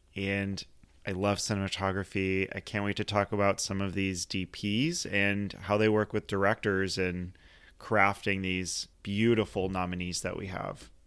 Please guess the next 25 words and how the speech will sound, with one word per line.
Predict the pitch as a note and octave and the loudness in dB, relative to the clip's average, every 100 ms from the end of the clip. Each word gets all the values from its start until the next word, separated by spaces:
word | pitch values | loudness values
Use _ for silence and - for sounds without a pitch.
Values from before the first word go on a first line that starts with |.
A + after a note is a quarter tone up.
| _ - | _ -2
I | A#2 | 0
think | C3 | 4
it'll | D3 | 6
also | B2 G2+ A2 - | 6 4 2 2
be | C3 C#3 | 0 0
fun | C3 C3 | 0 -2
to | |
talk | - A#2+ | 2 2
about | A2+ A2 | 6 4
makeup | G#2 G2+ G#2+ | 4 0 2
and | G#2 | 0
hairstyling | G#2+ A2 - G#2 G2+ F#2+ | 2 0 2 2 2 -2
and | F2+ | -4
costume, | - F#2+ - C#3 D3+ D3 | 4 4 4 -2 -2 -2
just | G#2+ - | -4 -2
because | A2+ - A2 G#2+ | -6 -2 0 0
they're | - A2 | -2 0
a | G#2 | 0
little | F#2+ G2 G2+ | 2 2 2
bit | G2+ A2 | 0 -2
more | G#2+ F#2+ | -2 -2
up | G2+ G#2 | -2 -4
in | G2 | -2
the | G2 F#2+ | -2 0
air. | G2 A#2 | 0 -2